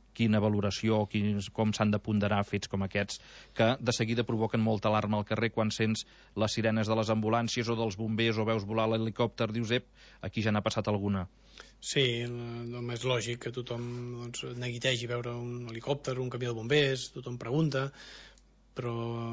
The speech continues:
Speaker 2: en qüestió, és que és una qüestió de probabilitats. Si som, no sé quants, quants, quantes persones som aquí a l'Escala ara.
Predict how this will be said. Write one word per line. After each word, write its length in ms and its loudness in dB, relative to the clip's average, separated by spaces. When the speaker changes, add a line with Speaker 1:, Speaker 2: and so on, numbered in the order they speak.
Speaker 2:
en 140 -10
qüestió, 800 -2
és 120 -2
que 200 0
és 40 0
una 360 -6
qüestió 240 -2
de 40 -2
probabilitats. 680 0
Si 80 -8
som, 200 -6
no 80 -10
sé 120 -6
quants, 300 -8
quants, 360 -6
quantes 320 -6
persones 380 -2
som 140 0
aquí 200 0
a 40 0
l'Escala 340 0
ara. 160 4